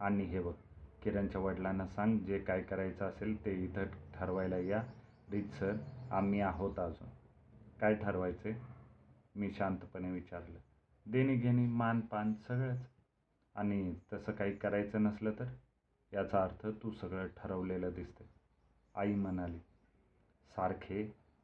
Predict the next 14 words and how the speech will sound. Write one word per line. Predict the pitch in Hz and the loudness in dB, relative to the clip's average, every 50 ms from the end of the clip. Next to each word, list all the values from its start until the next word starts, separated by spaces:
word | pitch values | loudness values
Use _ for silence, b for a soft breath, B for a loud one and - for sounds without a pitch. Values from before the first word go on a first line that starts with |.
| _ _ _ _ _ _ _ _ _ _ _ - 110 | _ _ _ _ _ _ _ _ _ _ _ -6 -4
तिकडेच | 107 - 107 107 107 104 | 2 6 8 8 8 6
पडलेले | - - 104 95 92 95 98 98 98 | 4 0 0 2 2 2 2 4 4
असतात, | 95 95 92 - - 107 117 117 - - | 4 2 2 0 0 0 0 0 0 -4
विचारते | 98 95 - - 104 104 104 - 107 92 | -6 -6 0 2 2 2 2 2 -2 -4
कोण | - - 95 92 92 | -2 -2 -2 0 0
आपल्याला?" | 92 92 87 - 90 90 90 92 92 - - - _ - | 0 0 0 0 -2 0 0 0 -2 -6 -8 -18 _ -8
मनोरमेनं | 92 95 98 98 98 95 92 92 92 90 90 95 104 110 - - - _ - | -4 -2 0 0 0 0 0 0 0 0 -2 -2 -2 -4 -6 -8 -18 _ -8
आपली | 98 95 - - 98 - | -8 -8 -6 -2 -2 -2
हजेरी | - 87 92 87 - 95 87 95 92 92 | -2 0 -2 -2 -2 -4 -4 -2 -2 0
लावली. | 98 92 85 85 85 85 82 - - - _ _ _ _ _ _ _ _ _ - - - - _ _ _ _ - - - - - - - - - - | 0 0 0 -2 -6 -10 -10 -12 -16 -20 _ _ _ _ _ _ _ _ _ -20 -20 -20 -20 _ _ _ _ -20 -20 -20 -20 -20 -20 -20 -20 -8 0
"काय | - 101 101 110 | 4 6 6 6
ते | 107 113 110 | 6 4 2
सांगून | 107 - 104 101 101 104 104 104 - | 2 4 2 4 4 4 4 4 6
टाक, | 101 104 | 6 6